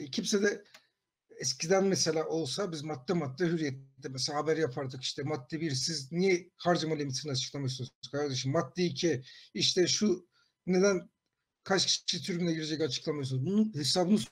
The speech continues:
sorardık eskiden. E, şimdi bakıyoruz. Hiç sanki bunlar yaşanmıyor. Şu sıcakta, bak İstanbul'da evde duramıyoruz biz. Antalya'da maç oynadılar bu akşam ya.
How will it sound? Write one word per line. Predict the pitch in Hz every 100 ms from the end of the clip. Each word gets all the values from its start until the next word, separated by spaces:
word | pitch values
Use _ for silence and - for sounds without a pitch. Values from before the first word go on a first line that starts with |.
| _ _
sorardık | - 170 202 202 202 208 143 131
eskiden. | 127 113 110 - _ _ - _
E, | 320
şimdi | - 240 220
bakıyoruz. | 262 - 180 185 254 - _ _ _ -
Hiç | 370 392 381 226 - - -
sanki | - 269 254 214 226 220 - _ _ _ 220
bunlar | 220 220
yaşanmıyor. | 214 190 220 196 190 185 175 - - - _ _ _ -
Şu | - 226
sıcakta, | - 190 208 202 208 185 - _ _
bak | 202 196
İstanbul'da | - - 214 214 196 190
evde | 196 202 175
duramıyoruz | 214 226 180 160 170
biz. | 247 - - _ _ _ _ _ _ 185
Antalya'da | 190 190 226 214
maç | 185 214 226
oynadılar | 202 165 151 139
bu | 135
akşam | 131 131 120
ya. | 135